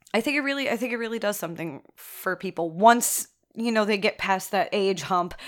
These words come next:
<laughs> and they get to a point where they can actually sit there and watch it. A lot of the child actors in the documentary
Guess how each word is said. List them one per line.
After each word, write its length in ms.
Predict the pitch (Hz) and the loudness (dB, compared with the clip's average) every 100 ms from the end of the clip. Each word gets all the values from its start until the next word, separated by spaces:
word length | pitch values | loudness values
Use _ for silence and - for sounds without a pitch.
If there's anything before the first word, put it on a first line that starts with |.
| - | -16
<laughs> 180 | - | 2
and 200 | 254 262 | 4 6
they 100 | 269 | 6
get 200 | 233 233 - | 4 2 4
to 160 | 294 | 4
a 60 | 254 | 4
point 260 | - 247 | 4 4
where 100 | 214 | 4
they 120 | 226 254 | 0 2
can 160 | 254 | 4
actually 560 | 214 214 262 - 214 214 | 6 6 6 2 0 0
sit 180 | 226 220 | -2 0
there 140 | 202 | 0
and 100 | 190 | 2
watch 260 | 196 190 - | 2 2 -2
it. 240 | 165 - - - - - | -6 -6 -14 -18 -16 4
A 60 | |
lot 180 | 226 214 | 6 6
of 80 | 202 | 4
the 80 | 214 | 0
child 380 | 214 214 214 | 4 6 6
actors 420 | 202 208 - 185 180 | 2 0 -2 -6 -6
in 80 | |
the 80 | 175 | -2
documentary 880 | 185 185 190 185 180 180 180 175 170 | 0 0 -2 -6 -6 -6 -6 -6 -8